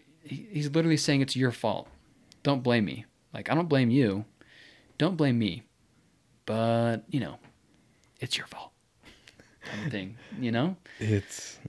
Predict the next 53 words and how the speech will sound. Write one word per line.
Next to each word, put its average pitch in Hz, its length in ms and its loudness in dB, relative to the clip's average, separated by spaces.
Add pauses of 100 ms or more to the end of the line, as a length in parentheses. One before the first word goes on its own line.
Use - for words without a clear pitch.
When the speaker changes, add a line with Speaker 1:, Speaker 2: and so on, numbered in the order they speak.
(260)
Speaker 1:
Like, - 200 -14
dude, 170 200 2
it's 117 160 0
just, 143 320 -2
like, 113 240 -10
big 170 280 4
eyebrow 175 380 4
raise. 120 520 2 (100)
Come 185 160 -4
on, 170 200 2
big 143 240 6
red 160 260 6
flag. 175 500 0
Speaker 2:
Huge 110 260 6
red 98 200 6
flags 92 340 4
in 92 80 -2
here. 92 200 0
Like, - 400 -8
um, 90 180 0
and 101 100 4
this, 123 160 6
like 113 140 6
you 107 100 0
said, 104 180 -2
this 104 180 -2
is 104 80 -2
getting 101 200 4
listened 117 260 0
to 101 100 -2
by 90 160 0
fifteen-year-olds, 110 720 2
and 87 160 -2
they're 95 220 -2 (640)
thinking 104 320 6
Speaker 1:
Yeah. 95 60 4
Speaker 2:
that 92 120 0
this 104 160 4
is 95 80 2
okay 98 280 6
and 104 80 6
this 98 120 -2
is 95 60 2
normal 92 240 2
to 87 40 -2
feel 156 200 0
this 110 180 -2
way 87 140 0
because 85 440 -6
Mister 95 240 -2
Weekend 196 360 -2
feels - 240 -14
it. 131 160 -10